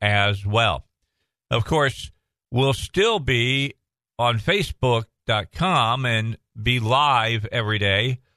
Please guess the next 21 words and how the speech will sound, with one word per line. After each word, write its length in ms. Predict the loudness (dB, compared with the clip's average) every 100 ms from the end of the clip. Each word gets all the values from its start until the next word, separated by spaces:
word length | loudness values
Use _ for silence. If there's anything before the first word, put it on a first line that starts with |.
| _ _ _ -2
Monday 640 | 0 2 0 0 0 0
through 340 | -4 -4 -2 -2
Friday, 720 | 0 2 2 2 0 -2 -4 -10 _ _ _ _ _
with 220 | 0 0
the 80 | 0
Dave 280 | 0 2 2
Ellswick 420 | 0 0 -2 -4
Show 240 | -2 -2
at 100 | -2
facebook 460 | 0 -2 0 -4 -2
dot 240 | -2 -2 -2
com 400 | -2 0 0 -2
slash 720 | -4 -2 2 2 0 -2 -12 _ _ _ _ _ -6
Dave 240 | 0 2 2
Ellswick 400 | 2 0 -2 -2
Show. 340 | 0 0 0
You 140 | 0
just 180 | -2 0
look 160 | 0 -2
for 300 | 0 0
it, 60 | 0